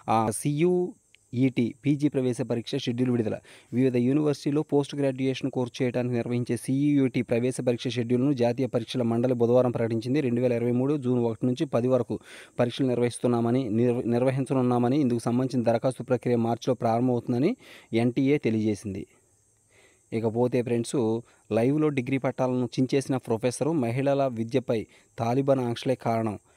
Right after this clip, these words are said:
ఇక్కడ చూస్తే ఆఫ్ఘనిస్తాన్లోని తాలిబాన్ల ప్రభుత్వం మహిళల హక్కులను అడు-, మరి అడుగడుగునా అడ్డుకు-, అడ్డు తగులుతుంది. ఇప్పటికే ఉద్యోగినులు, పాఠశాలలకు వెళ్లే బాలికలపై ఆంక్షలు పెట్టిన తాలిబాన్లు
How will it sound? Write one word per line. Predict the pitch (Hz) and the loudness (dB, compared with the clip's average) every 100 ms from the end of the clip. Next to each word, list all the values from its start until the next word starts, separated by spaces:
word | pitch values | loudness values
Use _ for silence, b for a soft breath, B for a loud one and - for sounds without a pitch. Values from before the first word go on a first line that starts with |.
| b b | b b
ఇక్కడ | 117 | -2
చూస్తే | 120 131 135 | 0 0 -2
ఆఫ్ఘనిస్తాన్లోని | 113 120 131 147 139 - 139 139 123 143 | -2 -2 0 -2 -2 -2 0 0 0 -2
తాలిబాన్ల | - 113 131 131 131 | -4 -2 0 0 -2
ప్రభుత్వం | 127 117 117 127 127 135 143 | -2 -2 -2 -2 -2 0 -2
మహిళల | 113 139 139 | -2 -2 -2
హక్కులను | 131 113 - 127 135 | -2 -6 -4 -2 0
అడు-, | 107 117 - B B B | 0 0 -4 B B B
మరి | 117 | 2
అడుగడుగునా | 110 110 127 143 135 139 139 - | 4 4 4 4 2 0 -2 -2
అడ్డుకు-, | 110 123 139 131 | -2 -2 -2 -2
అడ్డు | 107 120 | -2 2
తగులుతుంది. | 135 127 127 131 | 2 2 0 0
ఇప్పటికే | 170 - 123 131 | -2 -2 -2 -2
ఉద్యోగినులు, | 135 120 117 135 139 131 135 160 156 | -2 -2 2 4 4 2 0 -2 -2
పాఠశాలలకు | 117 117 - 127 131 131 | -2 -2 -2 -2 0 0
వెళ్లే | 123 120 | 0 0
బాలికలపై | 107 107 127 131 135 | 0 0 -2 -4 -2
ఆంక్షలు | 117 117 131 | -2 -2 -2
పెట్టిన | 127 117 127 | -4 -2 -4
తాలిబాన్లు | 120 113 120 127 135 220 | -2 0 2 2 0 -2